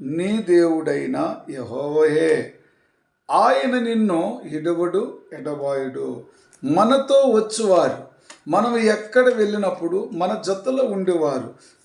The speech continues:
మనం లేచినా కూర్చున్నా మన వెనక ముందు ఉండేవారు ఆ యొక్క తండ్రి అయిన యెహోవే కదా. అయితే నీవు లోకములో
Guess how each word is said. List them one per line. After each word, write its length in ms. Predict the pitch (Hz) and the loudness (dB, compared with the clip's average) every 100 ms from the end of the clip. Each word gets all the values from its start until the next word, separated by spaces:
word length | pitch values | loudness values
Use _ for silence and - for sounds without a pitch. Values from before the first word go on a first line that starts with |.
| 135 | -6
మనం 360 | 170 196 196 | -2 -2 0
లేచినా 540 | 196 247 247 240 220 247 | 4 4 2 -4 -2 -2
కూర్చున్నా 760 | - 254 - - 196 190 190 | -4 -6 -6 -4 -4 -4 -4
మన 260 | 226 214 196 | -4 -2 -2
వెనక 460 | 180 196 254 262 277 | 0 0 0 0 2
ముందు 320 | 262 226 220 | 2 0 0
ఉండేవారు 680 | 208 196 185 160 143 120 117 _ _ _ _ _ _ 208 | -2 0 0 2 2 -2 -10 _ _ _ _ _ _ -8
ఆ 200 | 151 160 | 0 2
యొక్క 480 | 160 156 160 143 143 | 2 0 -2 -2 -4
తండ్రి 400 | 143 151 165 180 | -6 -4 0 2
అయిన 120 | 180 160 139 | 2 0 -4
యెహోవే 560 | 131 117 139 156 160 | -6 -6 -6 -4 -2
కదా. 380 | 156 160 190 - - _ _ - | -2 -2 -2 -4 -16 _ _ -4
అయితే 600 | 240 254 202 135 - - _ _ _ | -2 -2 -2 -4 -6 -16 _ _ _
నీవు 340 | 143 165 156 151 | -10 -6 -6 -4
లోకములో 720 | 180 202 202 196 196 240 - | -4 -4 -4 -4 -4 -6 -8